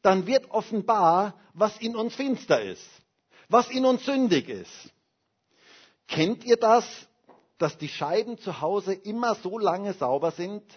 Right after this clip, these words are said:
solange keine Sonne scheint? Ist ein interessantes Phänomen, ich beobachte das immer wieder. Ähm, und kennt ihr das, wie, wie es ist, wenn die Sonne direkt in die Scheiben hineinscheint, wie man da jede kleinste, jeden kleinsten Dreck sieht?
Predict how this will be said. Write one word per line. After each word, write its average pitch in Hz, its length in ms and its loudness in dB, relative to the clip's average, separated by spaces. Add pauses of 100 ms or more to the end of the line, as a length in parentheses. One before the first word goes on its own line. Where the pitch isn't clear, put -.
(120)
solange 151 380 -4
keine 147 240 -10
Sonne 113 240 -8
scheint? 190 340 -6 (2000)
Ist 135 180 -6
ein 143 60 -4
interessantes 147 520 0
Phänomen, 143 520 0
ich 113 100 -8
beobachte 131 420 -2
das 120 60 -6
immer 156 260 -2
wieder. 135 280 -2 (260)
Ähm, 131 180 0 (140)
und 175 160 -2
kennt 233 260 0
ihr 254 80 2
das, 226 240 4
wie, 208 300 -2 (120)
wie 180 160 -6
es 190 100 -8
ist, 226 260 -8
wenn 214 140 2
die 190 80 -4
Sonne 220 320 0
direkt 226 400 0
in 233 60 -10
die 220 120 -4
Scheiben 220 340 0
hineinscheint, 220 760 -2 (140)
wie 175 160 -8
man 202 140 4
da 196 120 4
jede 202 480 -4
kleinste, 196 720 0
jeden 185 400 -10
kleinsten 190 440 -2
Dreck 139 280 -4
sieht? 202 260 -8